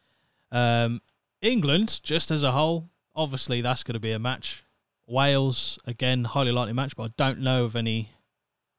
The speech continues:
I think there's a couple of people on my granddad's side,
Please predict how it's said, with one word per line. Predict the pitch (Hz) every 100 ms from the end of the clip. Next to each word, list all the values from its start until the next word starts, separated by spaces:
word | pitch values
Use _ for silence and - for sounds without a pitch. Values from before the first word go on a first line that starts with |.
| _ _ -
I | 139
think | - - 170 85
there's | 139 135
a | 139
couple | - - -
of | 127
people | - 139 147 120
on |
my | 113 104
granddad's | 117 123 123 120
side, | - 113 117 131